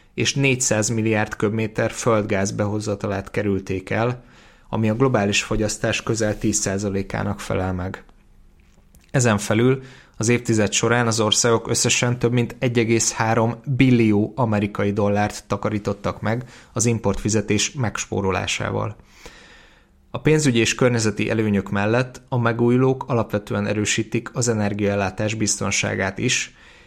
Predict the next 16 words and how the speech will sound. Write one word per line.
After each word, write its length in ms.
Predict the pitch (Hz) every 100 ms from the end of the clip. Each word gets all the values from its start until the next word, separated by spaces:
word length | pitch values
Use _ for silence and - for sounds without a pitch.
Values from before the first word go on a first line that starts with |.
| -
hiszen 280 | 113 - 117
a 100 | 113
termelés 540 | 117 117 117 120 -
helyben 440 | - 127 107 101
történik, 720 | 98 104 - 123 135 147 - - - - -
és 180 | - 139
hozzájárulnak 840 | 139 135 127 110 110 120 120 127 123
a 80 | 135
gazdasági 640 | 127 113 107 - 107 104
ellenálló 520 | 101 98 98 95 98
képességhez 800 | 95 107 - 104 - 101 - 98
is, 360 | 117 131 - - - - _
különösen 640 | - 113 113 123 123 139 139
azokban 400 | 147 131 110 110
az 140 | 104 101
országokban, 800 | 101 - 120 120 127 131 131